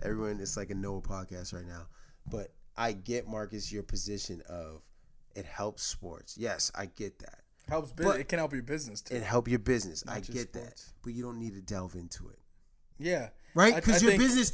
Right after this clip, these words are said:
Speaker 1: your business, if you have a successful business, you're not gonna be on the app the whole time. You're gonna
Speaker 2: Mm-hmm.
Speaker 1: run that thing on that app, let it run, and then you're on to face-to-face, where's the money coming in?
Speaker 2: Mm-hmm.
Speaker 1: You're not gonna be spending buku dollars on these apps.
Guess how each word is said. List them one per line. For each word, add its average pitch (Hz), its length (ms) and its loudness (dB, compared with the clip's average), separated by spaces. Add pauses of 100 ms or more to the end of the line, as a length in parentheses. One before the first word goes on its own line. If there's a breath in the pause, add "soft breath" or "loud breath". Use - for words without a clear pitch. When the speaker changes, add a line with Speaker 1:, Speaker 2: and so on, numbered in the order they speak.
(160 loud breath)
Speaker 1:
your 190 160 6
business, 175 420 0
if 156 120 -4
you 240 140 8
have 240 140 4
a 160 80 2
successful 180 600 4
business, 135 380 -4
you're 190 100 2
not 208 60 0
gonna 156 120 0
be 135 140 -2
on 139 160 0
the 113 60 -6
app 131 240 -2
the 104 80 -14
whole 120 180 -8
time. 117 320 -10 (420 soft breath)
You're 185 160 6
gonna 131 200 6
Speaker 2:
Mm-hmm. 110 260 -4
Speaker 1:
run 190 200 4
that 220 200 0
thing 170 360 -4 (240 soft breath)
on 165 240 6
that 180 240 8
app, 143 320 4 (180)
let 147 260 2
it 208 120 0
run, 147 360 -2 (220 soft breath)
and 131 120 0
then 139 140 4
you're 147 220 6
on 156 260 6
to 135 160 -2
face-to-face, 135 840 -4 (240)
where's 127 340 -4
the 120 80 -4
money 107 280 -2
coming 85 320 -10
in? - 80 -16 (120)
Speaker 2:
Mm-hmm. 151 160 -6
Speaker 1:
You're 165 100 4
not 202 140 6
gonna 175 120 4
be 147 220 -4 (720 soft breath)
spending 151 800 6
buku 139 400 0
dollars 113 460 -4
on 117 240 -8
these 104 200 -6
apps. - 520 -8